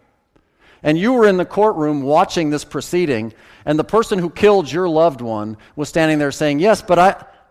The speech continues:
but I'm a good person now. I've gotten past that, really. I should just be forgiven." I'm guessing if you're like me, you would probably say, "No, I'm sorry. You did that, and you must pay."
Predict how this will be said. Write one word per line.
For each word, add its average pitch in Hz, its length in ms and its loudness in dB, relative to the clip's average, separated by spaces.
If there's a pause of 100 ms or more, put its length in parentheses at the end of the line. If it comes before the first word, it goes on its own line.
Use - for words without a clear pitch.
(160)
but 220 100 0
I'm 214 140 2
a 156 40 -2
good 131 160 -4
person 113 320 -8
now. 110 140 -2
I've 170 200 2
gotten 147 240 2
past 131 400 -2
that, 101 220 -4
really. 127 280 0
I 147 140 4
should 135 160 -12
just 127 200 -12
be 117 260 -8 (200)
forgiven." 170 560 -8 (1300)
I'm 117 200 -4
guessing 123 360 -2
if 113 140 -8
you're 120 120 -6
like 110 220 -2
me, 139 480 -2
you 127 140 -8
would 120 120 -6
probably 117 300 -2
say, 113 180 -6
"No, 113 200 -6
I'm 123 80 -6
sorry. 101 480 -8 (260)
You 135 200 -6
did 123 300 -2
that, 92 380 -4
and 110 120 -8
you 110 140 -12
must 107 340 -8
pay." 104 360 -8